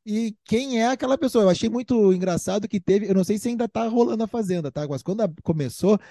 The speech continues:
tinha o cara que eu acho que ele é isso. <laughs> Ele é, tipo, o ex da mãe do Neymar.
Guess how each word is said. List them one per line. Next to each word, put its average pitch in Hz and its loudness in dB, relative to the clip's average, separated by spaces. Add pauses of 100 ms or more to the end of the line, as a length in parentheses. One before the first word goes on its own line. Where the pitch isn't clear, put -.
(320)
tinha 220 0 (140)
o 196 -2
cara 190 2 (380)
que 214 0
eu 180 6
acho 185 0
que 240 -10
ele 220 -2
é 220 0
isso. 160 -6 (180)
<laughs> 156 -6
Ele 156 0
é, 170 4
tipo, - -2
o 151 4
ex 240 0 (400)
da 208 4
mãe 196 2
do 269 0
Neymar. 165 2